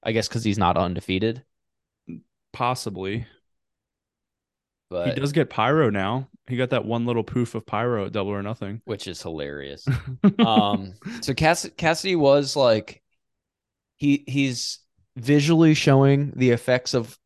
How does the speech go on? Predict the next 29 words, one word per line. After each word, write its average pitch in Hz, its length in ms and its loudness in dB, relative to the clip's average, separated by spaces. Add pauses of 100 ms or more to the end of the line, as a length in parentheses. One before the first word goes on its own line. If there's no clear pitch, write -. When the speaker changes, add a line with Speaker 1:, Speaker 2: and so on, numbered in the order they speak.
Speaker 1:
of 104 200 2 (220)
defending 120 440 2
his 113 80 2
title 117 340 4
every 127 220 4
week. 139 360 2 (340)
Speaker 2:
Yeah. 104 280 0
Speaker 1:
L-, - 120 -4
like, 113 260 4
you 123 240 2
know, 101 160 4
he's 101 420 0 (400)
a 120 60 2
little 120 240 8
ti-, 120 120 2
a - 160 -2
little 131 280 2
more 120 180 6
tired. 110 500 6
He's 110 200 0
wearing 107 280 2
a 104 80 4
lot 101 200 4
of 92 60 0
the 98 60 -2
tape 110 300 2
on 107 140 4
his 104 100 0
body. 104 540 2